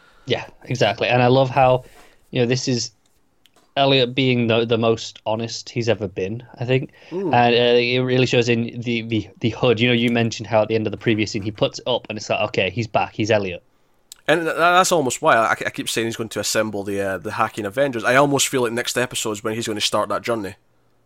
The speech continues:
Speaker 1: Right. But here's the, the, the great thing here is, you know, when he comes up to the door, he knocks on it, he tries to talk
Speaker 2: Mm.
Speaker 1: to her, he's still got the hood up, he walks away, he comes back, he slumps down on the door, and before he starts talking about the wish,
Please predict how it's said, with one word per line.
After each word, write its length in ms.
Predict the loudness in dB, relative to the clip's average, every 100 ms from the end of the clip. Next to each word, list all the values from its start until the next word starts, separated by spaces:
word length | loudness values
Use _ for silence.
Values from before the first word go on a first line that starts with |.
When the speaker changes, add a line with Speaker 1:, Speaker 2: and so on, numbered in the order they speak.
| _ _ -8
Speaker 1:
Right. 320 | 0 2 0 -6 _ -4
But 140 | -4
here's 280 | 0 -2 0
the, 160 | -2 -2
the, 180 | -2
the 100 | -2
great 220 | 0 -2 0
thing 180 | -2
here 160 | 2 2
is, 120 | 2
you 60 | 2
know, 40 |
when 120 | 4 2
he 60 |
comes 280 | 2 0 0
up 100 | -2
to 80 | -4
the 60 | -2
door, 300 | 2 4 2
he 60 |
knocks 300 | -2 -6 -6
on 120 | -8
it, 60 | -8
he 80 | -8
tries 280 | -2 -2 -2
to 20 |
talk 120 | -4
Speaker 2:
Mm. 80 | -2
Speaker 1:
to 60 | -2
her, 60 |
he's 100 | -4
still 140 | -2 0
got 60 | 0
the 80 | 0
hood 160 | 0
up, 160 | 0 -4
he 80 | -2
walks 360 | 2 2 2
away, 340 | 2 4 2 -2 _ _ _ _
he 100 | -6
comes 340 | -2 0 0
back, 380 | 0 0 0 -6 _ _ _
he 100 | -16
slumps 460 | -10 -4 -2 -2 0
down 180 | 0 2
on 80 | 0
the 60 |
door, 380 | 0 2 2 0
and 100 | -4
before 320 | -8 -2 2 2
he 80 |
starts 300 | 0 0 0
talking 180 | -2 -2
about 140 | -2 -4
the 60 |
wish, 440 | -4 -4 -6 -12